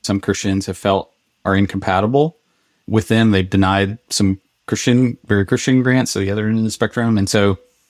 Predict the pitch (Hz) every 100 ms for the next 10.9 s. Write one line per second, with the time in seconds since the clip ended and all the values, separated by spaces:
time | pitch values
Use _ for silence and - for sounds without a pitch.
0 | _ - 117 117 123 117 170 139 139 113
1 | 117 - 110 101 95 104 - 101 98 95
2 | - 104 98 92 104 95 92 90 90 -
3 | 95 - 95 90 - - - 156 127 -
4 | 110 104 95 - 113 110 98 87 95 _
5 | _ - 113 113 104 110 95 104 196 -
6 | _ _ - 104 98 98 95 - 101 101
7 | - 101 95 - 101 98 95 - _ _
8 | - 104 107 - 104 92 92 95 90 104
9 | 92 90 - - _ - 95 98 95 90
10 | 92 90 - 95 90 87 87 82 -